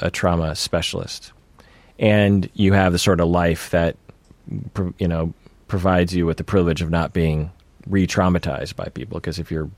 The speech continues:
re-traumatized as an adult, that's not gonna help. But, so there's that. The other thing is that, uh, the way you're framing it, I don't know, it kinda sounds like you're saying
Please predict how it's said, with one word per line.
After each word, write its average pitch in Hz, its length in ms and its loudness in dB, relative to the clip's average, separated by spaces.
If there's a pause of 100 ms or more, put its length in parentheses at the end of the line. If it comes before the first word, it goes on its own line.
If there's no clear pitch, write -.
(140)
re-traumatized 85 880 0
as 80 140 -4
an 78 100 -4
adult, 82 300 -2
that's - 180 -10
not 78 160 -6
gonna 76 220 -6
help. 82 320 -6
But, 78 180 -4 (1300)
so 95 460 4
there's 95 220 2
that. 98 340 4 (840)
The 120 120 6
other 147 140 6
thing 113 300 4
is 101 260 2
that, 95 300 4 (540)
uh, 98 140 4 (340)
the 107 120 4
way 127 160 6
you're 127 120 8
framing 123 540 4
it, 80 220 2 (280)
I 104 120 4
don't 104 160 6
know, 90 440 2 (400)
it 107 120 2
kinda 139 240 4
sounds 110 300 4
like 92 160 4
you're 90 80 2
saying 90 600 2